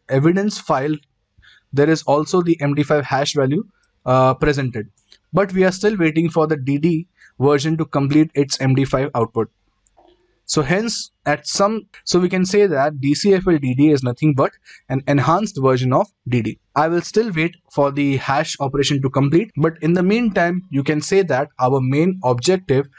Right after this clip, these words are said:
of obtaining the data, that is acquire the data from a Linux-based workstation, is complete. So just as an update, you can see on the left-hand side,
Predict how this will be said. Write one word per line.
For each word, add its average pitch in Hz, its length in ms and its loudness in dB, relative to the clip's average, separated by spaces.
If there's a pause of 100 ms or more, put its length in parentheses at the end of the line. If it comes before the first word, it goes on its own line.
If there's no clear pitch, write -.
(240)
of 127 240 0
obtaining 180 580 0
the 165 140 2
data, 131 540 -2
that 127 160 -2
is 139 160 -4
acquire 151 440 0
the 170 140 0
data 127 380 -2 (260)
from 156 220 0
a 156 100 -8
Linux-based 143 600 -2
workstation, 135 680 -2 (200)
is 156 220 0
complete. 104 440 -10 (1400)
So 160 140 0
just 185 280 0
as 190 100 0
an 190 100 0
update, 156 380 0 (140)
you 143 120 2
can 156 220 0
see 165 160 2
on 160 100 2
the 151 100 2
left-hand 139 360 -2
side, 170 260 0